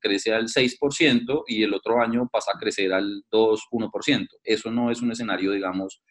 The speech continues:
que sería tranquilizador. Un escenario tranquilizador sería ver una economía que de manera progresiva va de pronto desacelerándose para después cambiar a un ciclo nuevamente de crecimiento.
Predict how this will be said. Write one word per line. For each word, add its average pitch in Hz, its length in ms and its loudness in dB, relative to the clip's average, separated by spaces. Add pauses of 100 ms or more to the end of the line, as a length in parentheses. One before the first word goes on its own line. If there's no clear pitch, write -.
(100)
que - 120 -6
sería 95 320 2
tranquilizador. 113 800 2 (340)
Un 120 220 0
escenario 120 340 4
tranquilizador 143 560 4
sería 135 340 0
ver 117 160 6
una 123 140 2
economía 135 500 0
que 117 280 0 (160)
de 110 120 2
manera 107 560 2 (560)
progresiva 123 840 2
va 107 300 2
de 110 100 2
pronto 110 640 0
desacelerándose 123 1000 0
para 120 260 2 (380)
después 110 380 -2
cambiar 117 320 2
a - 20 2
un 123 80 0
ciclo 123 320 -4
nuevamente 104 500 -2
de 104 120 -2
crecimiento. 110 460 -2